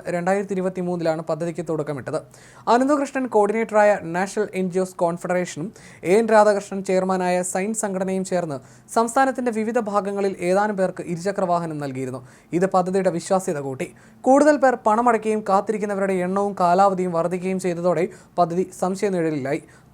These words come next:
തുടർന്നാണ് പരാതികൾ ഉയർന്നത്. അനന്തകൃഷ്ണൻ ബി ജെ പി നേതാക്കളുമായി പരിചയപ്പെട്ടത് സംസ്ഥാന വൈസ് പ്രസിഡന്റ് ജെ പ്രമീള ദേവി വഴിയാണെന്നും സൂചനയുണ്ട്. രണ്ടായിരത്തി പന്ത്രണ്ട് രണ്ടായിരത്തി പതിനേഴ്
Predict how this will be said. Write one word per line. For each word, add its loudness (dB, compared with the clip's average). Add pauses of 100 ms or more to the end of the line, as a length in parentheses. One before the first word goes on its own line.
തുടർന്നാണ് 0
പരാതികൾ 2
ഉയർന്നത്. -6 (460)
അനന്തകൃഷ്ണൻ 2 (100)
ബി -2
ജെ 0
പി -2
നേതാക്കളുമായി 2
പരിചയപ്പെട്ടത് -4 (120)
സംസ്ഥാന -4
വൈസ് -2
പ്രസിഡന്റ് -4 (420)
ജെ 4
പ്രമീള 4
ദേവി 2
വഴിയാണെന്നും 2
സൂചനയുണ്ട്. -4 (400)
രണ്ടായിരത്തി 6
പന്ത്രണ്ട് 2 (140)
രണ്ടായിരത്തി 2
പതിനേഴ് 0